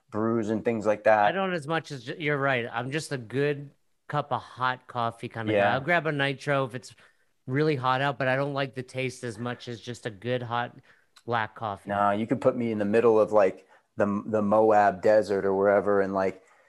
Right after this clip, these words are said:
Speaker 1: give me a million degrees of heat and I still want a hot, hot cup of coffee in my hand. I don't like iced coffee. Um,
Speaker 2: So,
Speaker 1: but
Speaker 2: so
Speaker 1: to
Speaker 2: people
Speaker 1: each
Speaker 2: can,
Speaker 1: their own.
Speaker 2: people can check it out. You got Fairwinds, Bastards Brew, Homeward Bound, and Jolly Roger. I'm
Speaker 1: Yeah,
Speaker 2: gonna
Speaker 1: we got
Speaker 2: check out
Speaker 1: four roasts.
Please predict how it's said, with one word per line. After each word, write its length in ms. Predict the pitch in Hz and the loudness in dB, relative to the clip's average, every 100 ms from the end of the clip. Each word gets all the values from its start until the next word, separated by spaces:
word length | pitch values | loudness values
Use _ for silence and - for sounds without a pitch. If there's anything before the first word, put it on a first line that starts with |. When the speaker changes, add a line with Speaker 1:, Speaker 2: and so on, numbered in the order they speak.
| _ _ _ - | _ _ _ -6
Speaker 1:
give 200 | 113 123 | 0 2
me 180 | 113 110 | 2 2
a 40 | |
million 460 | 98 107 117 113 110 | 2 2 4 2 2
degrees 380 | 104 107 110 95 | 0 0 0 -2
of 80 | 87 | -2
heat 220 | 101 98 | -4 -2
and 100 | 95 | -4
I 40 | |
still 280 | - - 101 | -2 0 0
want 160 | 104 98 | 0 0
a 40 | |
hot, 260 | 101 - - _ | 0 -2 -6 _
hot 280 | - 107 - | 0 2 2
cup 160 | 104 90 | -2 -2
of 100 | - | -2
coffee 320 | 90 87 92 | -2 -2 -6
in 60 | |
my 120 | 92 92 | -4 -2
hand. 200 | 95 92 | 0 2
I 80 | |
don't 160 | 104 98 | 2 2
like 160 | 95 87 | 0 2
iced 300 | 87 - - | 2 0 -2
coffee. 400 | 95 - 95 - 98 | -2 -2 -12 -10 -4
Um, 340 | 95 90 87 | -2 -2 -4
Speaker 2:
So, 60 | 170 | -6
Speaker 1:
but 200 | 156 - | -6 0
Speaker 2:
so 100 | 165 | 0
Speaker 1:
to 40 | |
Speaker 2:
people 220 | 175 185 180 | 2 0 0
Speaker 1:
each 60 | |
Speaker 2:
can, 80 | 185 | 2
Speaker 1:
their 200 | 160 180 | 4 4
own. 120 | 110 - _ _ _ _ _ _ | 0 -6 _ _ _ _ _ _
Speaker 2:
people 200 | 185 180 | -2 0
can 100 | 170 | -2
check 220 | 175 175 | -2 0
it 60 | 156 | 2
out. 140 | 156 | 2
You 60 | 151 | 2
got 160 | 139 - | 0 0
Fairwinds, 580 | 170 165 151 135 127 - _ _ _ | 2 2 2 0 -2 -8 _ _ _
Bastards 560 | 156 165 156 - 135 107 _ | 0 0 0 -6 -10 -10 _
Brew, 420 | 147 139 120 117 - _ _ _ - | -4 -2 0 -4 -8 _ _ _ -4
Homeward 440 | 175 180 160 131 | 0 2 0 2
Bound, 340 | 139 135 135 | 0 0 -2
and 100 | 127 | -4
Jolly 360 | 127 143 135 135 | -2 0 0 -2
Roger. 500 | 127 123 - 120 117 | -2 -2 -4 -6 -4
I'm 120 | 143 | 0
Speaker 1:
Yeah, 80 | 147 | 4
Speaker 2:
gonna 140 | 135 - | 4 4
Speaker 1:
we 60 | |
got 80 | - | 0
Speaker 2:
check 160 | 202 180 | 0 0
out 380 | 165 160 - | 0 0 -2
Speaker 1:
four 180 | 131 127 | 2 2
roasts. 600 | 117 123 101 - - - | 4 4 2 -4 -16 -18